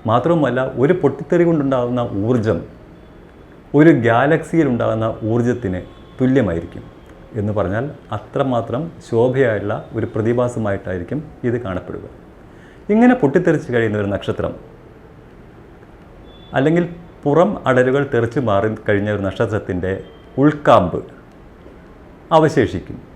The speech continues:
ഈ ഉൾക്കാമ്പിൻ്റെ മാസുമായി ഈ നക്ഷത്ര വിസ്ഫോടനത്തിന് ഒരു ബന്ധമുണ്ട്. അവശേഷിക്കുന്ന ഉൾക്കാമ്പിൻ്റെ മാസ്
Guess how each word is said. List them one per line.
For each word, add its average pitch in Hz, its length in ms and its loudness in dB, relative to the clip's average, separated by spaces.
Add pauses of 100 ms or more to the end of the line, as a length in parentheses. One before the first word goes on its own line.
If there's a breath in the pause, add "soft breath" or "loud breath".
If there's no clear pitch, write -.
(420)
ഈ 180 40 2 (180)
ഉൾക്കാമ്പിൻ്റെ 95 720 0 (1500)
മാസുമായി 117 600 2 (2250)
ഈ 139 40 4 (100)
നക്ഷത്ര 139 400 0
വിസ്ഫോടനത്തിന് 110 600 -2 (120)
ഒരു 120 180 2
ബന്ധമുണ്ട്. 92 480 0 (600)
അവശേഷിക്കുന്ന 180 760 0 (380)
ഉൾക്കാമ്പിൻ്റെ 127 720 0 (540)
മാസ് 98 420 0